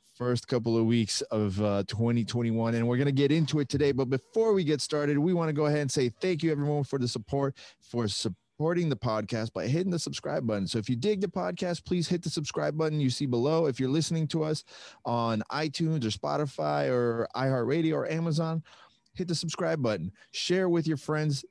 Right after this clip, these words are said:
Uh, the more you guys share it, the more you like, subscribe, the more it helps us. It really does help the podcast keep moving forward and expand. So please, we appreciate all the support. If you think we deserve it, we're totally grateful for it. Also, don't forget to check out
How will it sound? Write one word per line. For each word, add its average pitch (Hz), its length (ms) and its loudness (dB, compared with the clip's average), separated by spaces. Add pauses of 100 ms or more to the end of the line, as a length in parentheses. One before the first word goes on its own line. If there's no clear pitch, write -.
Uh, 120 280 2
the 117 120 2
more 139 240 2
you 156 100 0
guys 147 220 2
share 143 300 0
it, 139 160 -4
the 117 80 -2
more 131 220 0
you 143 140 2
like, 135 300 0
subscribe, 123 640 0
the 117 80 -2
more 127 260 2
it 98 60 -2
helps 117 400 -2
us. 117 240 0
It 107 140 -2
really 131 260 2
does 120 300 0
help 117 240 0
the 101 80 -6
podcast 107 600 -2
keep 113 220 -4
moving 107 260 0
forward 110 360 0
and 104 100 0
expand. 110 440 -4
So 98 240 -2 (460)
please, 143 320 0
we 120 100 2
appreciate 127 480 0
all 113 140 0
the 110 80 -2
support. 135 480 -2
If 95 160 -6
you 107 80 -2
think 139 240 -4
we 143 80 0
deserve 127 420 0
it, 156 180 2 (420)
we're 107 160 0
totally 131 420 2
grateful 110 420 -2
for 98 300 -4
it. 92 100 -10 (180)
Also, 170 320 0
don't 180 300 -2
forget 170 240 -2
to - 80 -6
check 143 260 -2
out 143 140 0